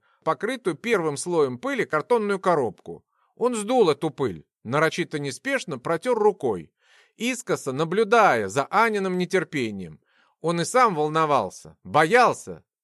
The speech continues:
а вдруг не понравится. Отчасти поэтому и дразнил ожиданием. Наконец он поднял крышку и наклонил коробку в сторону Ани. "Ух ты!" — воскликнула девочка.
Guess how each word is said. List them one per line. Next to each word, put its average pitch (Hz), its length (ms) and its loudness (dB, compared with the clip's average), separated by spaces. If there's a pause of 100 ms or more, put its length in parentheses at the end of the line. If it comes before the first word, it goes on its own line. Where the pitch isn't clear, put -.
а 135 140 2
вдруг 202 340 -2
не 247 100 -6
понравится. 165 840 2 (500)
Отчасти 233 600 -2
поэтому 180 640 2
и 202 160 -8
дразнил 202 600 2
ожиданием. 135 800 0 (300)
Наконец 156 680 -4
он 220 200 -2
поднял 160 440 2
крышку 226 540 -4 (240)
и 220 140 -2
наклонил 226 580 0
коробку 160 540 0
в 117 60 -14
сторону 202 460 2
Ани. 110 420 -2 (500)
"Ух 175 440 -2 (140)
ты!" — 185 640 4 (280)
воскликнула 143 720 -2
девочка. 113 580 -4